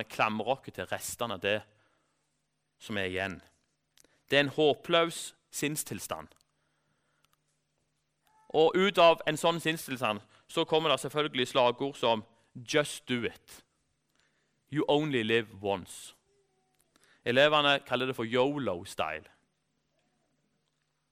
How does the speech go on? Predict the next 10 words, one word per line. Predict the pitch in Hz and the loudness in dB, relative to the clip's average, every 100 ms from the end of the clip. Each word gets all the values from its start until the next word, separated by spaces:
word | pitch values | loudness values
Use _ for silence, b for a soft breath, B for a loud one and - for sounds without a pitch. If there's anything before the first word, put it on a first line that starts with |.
| _ _ _ _ _ _ _ _ _ - b b b b - | _ _ _ _ _ _ _ _ _ -20 b b b b -2
Vi | 156 | 2
begynner | 185 190 | 4 4
å | 180 | 2
snakke | 170 - | 0 2
om | 170 147 | 2 6
livskvalitet | 185 - - - - - 104 98 - 82 - - - b b | 4 4 -6 -8 -4 0 0 -2 -4 -6 -6 -20 -20 b b
og | 131 - | -12 -8
kvalitetstid. | - 127 135 - 151 160 - - - 95 76 _ _ _ _ _ _ _ _ - | 0 0 0 -4 -4 -4 -4 -8 -6 -8 -10 _ _ _ _ _ _ _ _ -14
Vi | 123 | -10
må | 120 | -6